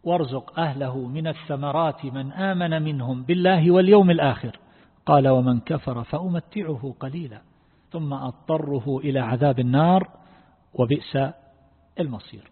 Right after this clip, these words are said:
وإذ قال، ذكرنا في مناسبات سابقة أن إذ هذه تكون مسبوقة بفعل مقدر وهو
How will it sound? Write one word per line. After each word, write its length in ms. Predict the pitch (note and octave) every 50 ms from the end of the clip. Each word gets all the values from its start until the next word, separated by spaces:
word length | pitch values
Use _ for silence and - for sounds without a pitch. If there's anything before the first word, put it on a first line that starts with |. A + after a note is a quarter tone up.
| _ -
وإذ 320 | D#3+ D#3+ F3 E3+ F#3+ F#3+ D#3 - - _ -
قال، 400 | E3+ F#3 F#3 F3+ D#3+ B2+ A2 G#2+ - - - - - _ _ -
ذكرنا 380 | A#2+ - - A#3+ F#3 E3 C#3+ B2+
في 140 | - C3+
مناسبات 640 | B2 B2 B2+ B2+ A#2+ - - C#3 B2 C#3 C#3 B2+ - - C3 B2 B2+ - _ - -
سابقة 560 | E3 D3+ C#3+ C3 C3 B2 - - A2+ G#2+ - - -
أن 140 | C#3 C3
إذ 220 | C3+ - F3+ F3+ D#3 - - -
هذه 440 | - D#3+ E3+ E3+ D#3+ E3 D#3 F#3+ - - - _ _ _ _ _ _ _ _ _ _ _ _ _ -
تكون 600 | - C3 - - D3+ C#3+ C3 C3 C3 C3+ C#3 - - _ _ _ _ _ _ _ _ -
مسبوقة 920 | D#3 C#3+ C3+ - - D3 C#3 D#3 D3+ D3 - C#3 C3 - - C#3 C3+ C#3 D3 - _
بفعل 640 | - C#3 B2 - - E3+ - - C3+ C3+ B2+ A#2+ B2+ - -
مقدر 560 | D3+ D3+ - F#3 F#3 D#3 D3 D3+ G3 G#3 G3+ - - - - _ _ _ _ _ _ _ _ -
وهو 320 | D3+ C#3 C3+ D3 D#3 D#3+